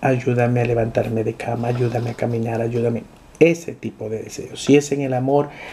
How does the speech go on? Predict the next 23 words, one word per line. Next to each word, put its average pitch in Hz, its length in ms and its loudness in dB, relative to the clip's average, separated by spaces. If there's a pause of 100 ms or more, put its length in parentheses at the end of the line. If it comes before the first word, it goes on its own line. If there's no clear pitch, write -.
(220)
"Ayuda 123 380 4
a 117 60 -2
que 117 120 0
regrese 113 480 0
a 117 40 2
mí". 120 320 0 (360)
Si 131 120 2
es 127 100 4
en 139 120 8
el 131 120 2
trabajo, 123 500 4
"Ayúdame 123 420 -2
que 123 120 -4
me 120 120 -2
aumenten 120 420 -2
el 113 140 -2
sueldo, 120 320 2
ayúdame 123 400 2
en 117 60 2
esta 117 200 0
entrevista 113 460 2
de 113 120 4
trabajo". 107 520 0